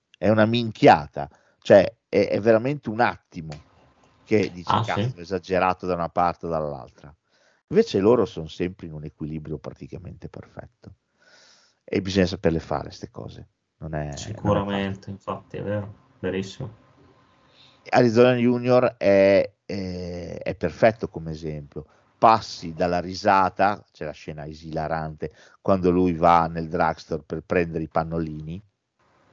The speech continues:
Speaker 1: che rapina il drugstore, poi dopo
Speaker 2: Sì,
Speaker 1: i cani lo
Speaker 2: sì.
Speaker 1: inseguono, cioè gliene succedono di ogni,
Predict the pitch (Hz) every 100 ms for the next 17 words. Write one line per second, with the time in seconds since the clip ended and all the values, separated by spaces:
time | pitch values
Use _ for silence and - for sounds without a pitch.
0 | _ _ _ _ 90 85 85 101 87 82
1 | 85 82 82 - 80 87 82 80 87 87
2 | 85 85 85 82 - - 90 87 82 87
3 | - 90 87 85 90 - 107 120 107 90
4 | 104 95 80 78 95 120